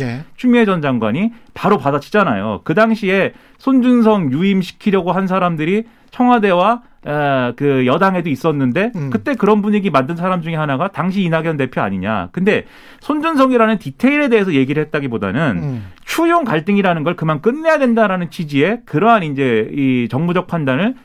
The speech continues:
Speaker 2: 당시에 이낙연 지도부가 했다, 이제 이렇게 받아치는 거거든요.
Speaker 1: 그렇죠.
Speaker 2: 그 이 두 가지 요소가 있었기 때문에 지금까지 이재명 추미애 구도보다는
Speaker 1: 어.
Speaker 2: 이낙연 추미애 구도가 강조돼 왔고, 그러면서 사실 이재명 지지자와 추미애 지지자들의 어떤 일체감이랄까? 그런 것들이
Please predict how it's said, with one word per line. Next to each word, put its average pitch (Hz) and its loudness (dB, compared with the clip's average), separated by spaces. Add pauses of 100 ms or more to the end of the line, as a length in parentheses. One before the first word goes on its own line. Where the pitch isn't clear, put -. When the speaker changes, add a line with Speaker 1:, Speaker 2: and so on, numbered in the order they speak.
Speaker 2:
당시에 190 -2
이낙연 175 0
지도부가 151 -4
했다, 165 -4
이제 117 -4
이렇게 247 -2
받아치는 156 -4
거거든요. 92 -6 (180)
Speaker 1:
그렇죠. 131 -8 (160)
Speaker 2:
그 - 4
이 226 2
두 160 -2
가지 247 4
요소가 165 0
있었기 147 -4
때문에 147 -2
지금까지 139 -2 (280)
이재명 240 0
추미애 262 2
구도보다는 110 -2
Speaker 1:
어. 107 -8
Speaker 2:
이낙연 247 2
추미애 247 4
구도가 151 0
강조돼 147 0
왔고, 131 -2
그러면서 254 2
사실 196 -2
이재명 196 0
지지자와 135 -2
추미애 262 -2
지지자들의 131 -2
어떤 104 -4
일체감이랄까? 143 -2 (260)
그런 185 0
것들이 123 -4